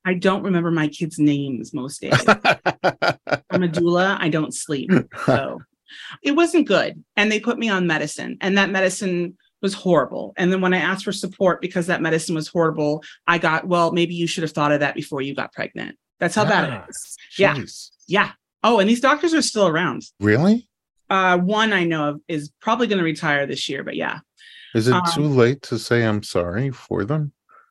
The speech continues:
Speaker 1: Yeah, I've closed that chapter, honestly. I'm okay with everything now. And part of the reason why I'm so passionate about doulas is because of my experience back
Speaker 2: That
Speaker 1: then.
Speaker 2: makes sense. That makes total sense. But I'm just, like, there are tears in my eyes. I'm so sorry that that was your pregnancy experience. Like, the, we're
Speaker 1: Thanks.
Speaker 2: supposed to be here. All of us are supposed to be here to support you and not judge you.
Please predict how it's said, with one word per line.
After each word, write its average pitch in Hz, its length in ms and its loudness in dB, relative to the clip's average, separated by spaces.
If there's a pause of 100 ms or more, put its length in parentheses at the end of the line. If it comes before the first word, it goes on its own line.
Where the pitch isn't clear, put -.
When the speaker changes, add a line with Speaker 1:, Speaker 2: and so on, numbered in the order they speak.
(500)
Speaker 1:
Yeah, 285 200 2
I've 294 340 2
closed 196 340 0
that 160 200 -2
chapter, 139 440 -4
honestly. 147 600 -6 (300)
I'm 190 160 2
okay 202 260 -2
with 165 160 -4
everything 147 400 -2
now. 135 260 -6
And 143 240 -4 (140)
part 185 120 0
of 175 40 -2
the 170 80 -2
reason 156 420 0 (400)
why 160 160 -2
I'm 156 80 2
so 156 200 -2
passionate 156 420 -2
about 151 100 -8
doulas 143 280 -2
is 135 180 -14
because 123 400 -8
of 117 160 -10
my 127 140 -6
experience 123 540 -8
back 57 200 -8
Speaker 2:
That 110 80 0
Speaker 1:
then. 107 140 2
Speaker 2:
makes 104 200 -2
sense. 135 400 -2
That 80 120 -2
makes 98 200 -4
total 110 300 0
sense. 110 280 0
But 92 160 0
I'm 90 160 0
just, - 300 -4
like, 90 180 2
there - 140 0
are 87 60 2
tears 123 400 2
in 78 80 -4
my 80 180 -2
eyes. - 140 -6
I'm 98 100 2
so 95 200 4
sorry 92 320 4
that 87 180 0
that 90 240 6
was 85 200 -4
your 85 140 -2
pregnancy 92 580 -2
experience. - 840 -2
Like, - 320 -4
the, 92 260 2
we're 92 180 2
Speaker 1:
Thanks. 87 100 -2
Speaker 2:
supposed - 320 2
to 98 60 2
be 92 200 2
here. 87 280 2
All 101 140 4
of 110 100 2
us 82 140 -2
are 82 80 -2
supposed - 280 -4
to - 80 -6
be 92 120 -4
here 87 220 0
to - 80 -8
support - 520 0
you 90 120 -2
and 90 100 -2
not 92 160 -2
judge - 320 -2
you. 101 180 -6